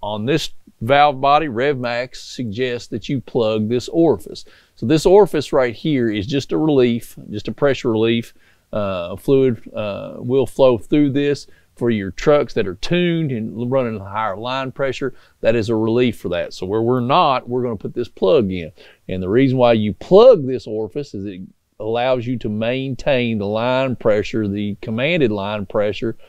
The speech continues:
for the stock truck. So we put the plug in there, plug comes with the kit, uh, ready to go. So we've got our plug in now. So now we are ready to put our pan on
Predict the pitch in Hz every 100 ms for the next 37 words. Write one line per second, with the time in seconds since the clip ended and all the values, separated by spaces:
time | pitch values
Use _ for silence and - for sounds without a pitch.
0 | _ _ - - 127 123 117 - - 110
1 | 101 - 139 110 92 - 110 80 - 110
2 | 110 101 131 90 - 147 156 147 143 135
3 | 131 - - _ - 143 147 147 151 147
4 | 143 123 - 143 127 123 - _ _ -
5 | 101 98 92 98 113 120 113 101 85 85
6 | 107 101 120 117 - 156 156 156 160 147
7 | 147 147 139 - 101 120 143 180 151 98
8 | 110 139 - _ _ _ 117 143 95 95
9 | 95 104 131 135 113 113 - - 101 -
10 | 117 - 101 95 - 156 170 170 135 139
11 | 143 147